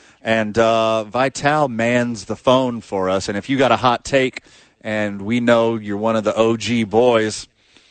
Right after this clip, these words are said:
we got Mailman on the line. What's happening, my guy?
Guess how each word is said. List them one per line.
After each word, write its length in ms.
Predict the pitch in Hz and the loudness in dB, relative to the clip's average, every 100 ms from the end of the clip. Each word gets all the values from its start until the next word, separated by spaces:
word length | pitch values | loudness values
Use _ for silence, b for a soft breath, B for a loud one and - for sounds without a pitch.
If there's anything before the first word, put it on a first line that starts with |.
| b b b b b b b - | b b b b b b b -10
we 100 | 117 | -2
got 360 | 117 113 110 113 | 0 0 -2 -6
Mailman 720 | 117 139 165 147 117 107 101 | 0 2 2 0 0 -2 -2
on 240 | 104 104 | -2 -2
the 100 | 101 | -2
line. 380 | 101 104 98 95 | 0 2 2 0
What's 160 | 120 143 | 0 2
happening, 400 | 151 165 139 123 | 0 0 -2 -2
my 140 | 113 | 0
guy? 440 | 113 117 131 147 | 2 2 2 -2